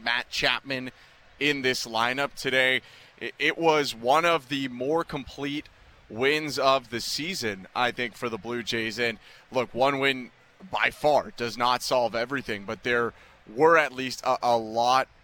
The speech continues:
of huge positives that the Blue Jays could take away from this game individually.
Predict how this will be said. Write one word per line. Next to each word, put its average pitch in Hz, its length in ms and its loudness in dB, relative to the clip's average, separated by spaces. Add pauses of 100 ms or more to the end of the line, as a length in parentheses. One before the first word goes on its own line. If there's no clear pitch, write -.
(220)
of 113 180 0
huge 156 680 -8
positives 120 880 -2 (400)
that 113 360 2
the 120 60 -16
Blue 113 220 -6
Jays 110 320 -6
could - 180 -14
take 120 220 -4
away 110 240 -4
from 110 180 -16
this 110 160 -8
game 104 220 -8
individually. 98 580 -12